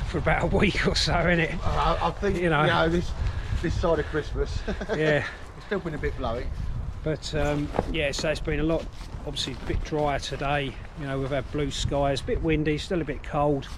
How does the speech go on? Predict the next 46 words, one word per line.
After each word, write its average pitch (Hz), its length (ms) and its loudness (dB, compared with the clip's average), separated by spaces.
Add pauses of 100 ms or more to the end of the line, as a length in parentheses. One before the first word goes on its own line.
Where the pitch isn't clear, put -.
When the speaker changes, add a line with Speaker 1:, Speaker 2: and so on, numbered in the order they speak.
(420)
Speaker 1:
But 117 120 -8
kind 160 200 -2
of 143 60 0
that's 147 180 -4
how 135 180 0
I - 20 2
like 131 340 0
it 139 60 -4
anyway. 139 260 0
I 135 40 0
think 143 200 -4
this 170 140 -6
is - 80 -8
camping 147 380 -6
weather 127 240 -4
now. 135 200 -2
I'd 139 60 -2
love 139 160 -2
to - 80 -12
be - 60 -8
camping 143 380 -8
out 147 180 -6
tonight. 123 400 -8 (640)
Um, 147 400 0
so, 151 440 0
uh, 151 240 4 (640)
I'd 156 80 0
like 160 160 4
to - 60 -4
thank 156 180 4
Mac 175 140 2
Tightwad 180 440 6 (100)
for 180 80 6
inviting 175 360 6
us 165 120 2
along. 208 260 6
Speaker 2:
Ah, - 360 -4
Speaker 1:
Thank 165 140 2
you 156 60 0
very 160 160 4
much, 156 200 0
Speaker 2:
there 175 120 4
you - 0 -
Speaker 1:
buddy. 196 120 6
Speaker 2:
go, - 180 -2
sir. - 40 -4